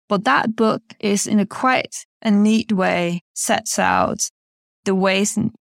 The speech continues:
and even if you're not into research, even if it's just about engaging with people, that kind of sets out,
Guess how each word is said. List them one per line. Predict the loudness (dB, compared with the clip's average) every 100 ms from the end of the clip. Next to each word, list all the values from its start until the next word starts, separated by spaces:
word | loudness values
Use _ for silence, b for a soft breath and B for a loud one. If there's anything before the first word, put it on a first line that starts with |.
| -18 -8
and | -4
even | 0 0 0
if | 0
you're | 2
not | 2
into | 2 2 2
research, | 4 2 2 0 -2 -6 -10 -6
even | 0 2
if | 2 2
it's | 0
just | 0 0
about | 0 2
engaging | 2 2 0 0
with | -2 0
people, | -2 -2 -2 -2
that | 0 0
kind | 0
of | 0
sets | 0 -4 -2
out, | -4 -6